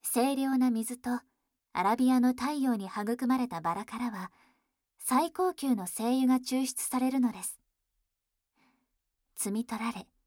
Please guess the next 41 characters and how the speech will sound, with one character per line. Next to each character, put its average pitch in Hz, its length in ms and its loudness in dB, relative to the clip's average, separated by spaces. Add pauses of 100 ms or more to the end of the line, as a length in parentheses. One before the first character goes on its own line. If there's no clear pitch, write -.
(400)
蒸 330 260 0
気 277 120 -4
で 220 100 -2
蒸 196 120 -4
さ 240 160 -2
れ 262 120 2
る 247 100 -2
と、 226 100 -10 (920)
朝 220 240 0
露 226 280 -2
と 196 120 -8
と 196 160 -6
も 220 100 -2
に 220 120 0
ふ 226 220 -2
わ 294 120 2
り 349 120 -4
と 247 100 -2
浮 202 160 0
き 285 200 -4
上 330 80 -4
が 370 140 -2
る 320 140 0
よ 269 120 4
う 262 40 4
な、 247 220 6 (440)
福 - 320 -10
幾 269 240 -2
た 349 120 0
る 311 120 0
香 240 240 0
り 247 120 0
が 254 100 6
広 240 280 0
が 247 60 6
り 240 120 6
ま 247 120 2
す。 - 180 -4 (1900)
反 226 240 2
対 226 240 -6
に、 226 240 -4